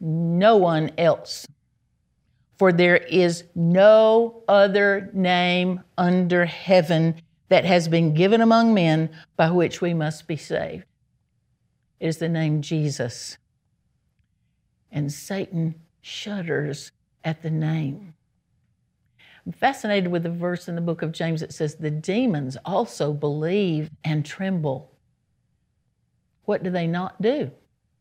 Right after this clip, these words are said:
They don't bow. They don't bow to God's way of doing it. They just tremble.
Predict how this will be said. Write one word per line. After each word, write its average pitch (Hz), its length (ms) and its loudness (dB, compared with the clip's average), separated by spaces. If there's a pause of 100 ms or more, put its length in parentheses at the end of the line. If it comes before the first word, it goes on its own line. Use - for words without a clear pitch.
(720)
They 185 120 -4
don't 160 380 -2
bow. 165 400 -4 (1400)
They 185 120 4
don't 180 420 2
bow 185 300 2
to 202 80 0
God's 180 400 -2
way 180 260 -2
of 165 140 -4
doing 175 380 -2
it. - 280 -12 (640)
They 170 60 -4
just - 240 -14
tremble. - 380 -12